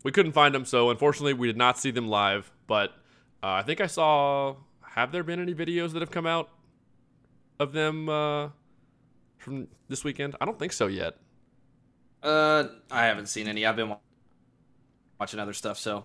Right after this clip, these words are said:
Speaker 2: But I was a little
Speaker 1: Yep.
Speaker 2: surprised they didn't have it at, like, I know Mercedes-Benz was taken, but I figured maybe Georgia Tech would have been a bigger stadium and, like, just bigger parking lot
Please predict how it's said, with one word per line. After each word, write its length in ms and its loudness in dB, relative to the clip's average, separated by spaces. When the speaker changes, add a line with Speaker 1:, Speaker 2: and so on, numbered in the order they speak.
Speaker 2:
But 360 8
I 100 10
was 100 4
a 40 4
little 120 8
Speaker 1:
Yep. 80 6
Speaker 2:
surprised 300 2
they 80 6
didn't 180 2
have 200 2
it 100 2
at, 120 -2
like, 320 0
I 80 4
know 140 6
Mercedes-Benz 720 4
was 120 -2
taken, 460 0
but 300 2
I 80 0
figured 400 -2
maybe 280 -4
Georgia 360 -6
Tech 440 -2
would 100 -4
have 80 -2
been 120 -2
a 40 -4
bigger 420 -4
stadium 600 -6
and, 180 -4
like, 160 -4
just 200 -12
bigger 220 -2
parking 420 -4
lot 340 0